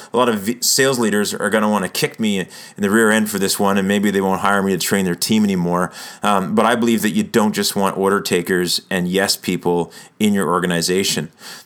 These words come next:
That, yeah, you're gonna c-, close your average account, but the large accounts and the new market accounts and the disruptive opportunities in new industries,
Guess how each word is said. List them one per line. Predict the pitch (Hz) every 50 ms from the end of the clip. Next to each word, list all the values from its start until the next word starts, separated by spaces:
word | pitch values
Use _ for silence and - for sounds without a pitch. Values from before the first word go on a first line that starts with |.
| -
That, | 98 107 107
yeah, | 90 110 110 110 110 107 104
you're | 104 104 113
gonna | 107 110 104
c-, | 101 -
close | - - - - - - - - 143 156 151 127 101
your | 107 104 - -
average | 104 110 127 139 139 139 110 104
account, | 98 - - - 82 80 78 - - -
but | 98 104 -
the | 113 104
large | 101 104 107 110 127 143 147 120
accounts | 120 117 - - 85 69 65 - - - - -
and | - 98 92 95
the |
new | 98 104 110 117 113
market | 104 104 113 127 135 131 -
accounts | 95 - - - 92 76 76 - - - - - - -
and | - 98 95 98 98 98
the | 95 101
disruptive | 95 101 101 - - - 110 120 147 170 - - 127 107
opportunities | 98 98 98 - 90 90 - - 101 95 92 92 90 90
in | 92 95
new | 101 98 98
industries, | 110 127 135 131 123 - - 95 87 90 87 -